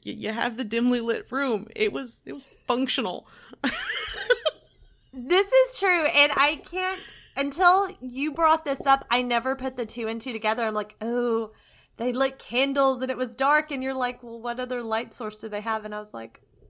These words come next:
Speaker 2: "Oh, <laughs> very true." Now, once they get electricity, then it is more just
Speaker 1: It's
Speaker 2: for
Speaker 1: for
Speaker 2: effect.
Speaker 1: Yeah, that's the
Speaker 2: But
Speaker 1: ambiance.
Speaker 2: yes,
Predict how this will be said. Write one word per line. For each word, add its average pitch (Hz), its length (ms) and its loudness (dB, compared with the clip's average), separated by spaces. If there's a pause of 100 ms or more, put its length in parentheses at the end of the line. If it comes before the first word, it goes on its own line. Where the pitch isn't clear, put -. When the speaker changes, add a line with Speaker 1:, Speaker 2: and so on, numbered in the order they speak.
Speaker 2:
"Oh, 480 240 0 (680)
<laughs> - 600 -4
very 214 300 -4
true." 381 240 -6
Now, - 580 4 (120)
once - 140 -10
they 523 160 6
get 415 140 4
electricity, 277 960 2
then 320 260 0
it 311 140 -2
is 277 220 0
more 240 260 0
just 220 460 -8 (240)
Speaker 1:
It's - 160 -12
Speaker 2:
for 269 100 -2
Speaker 1:
for 247 160 10
Speaker 2:
effect. 226 580 4
Speaker 1:
Yeah, - 280 -6
that's 226 160 4
the 247 160 2
Speaker 2:
But 226 80 4
Speaker 1:
ambiance. 180 880 4 (520)
Speaker 2:
yes, 247 680 0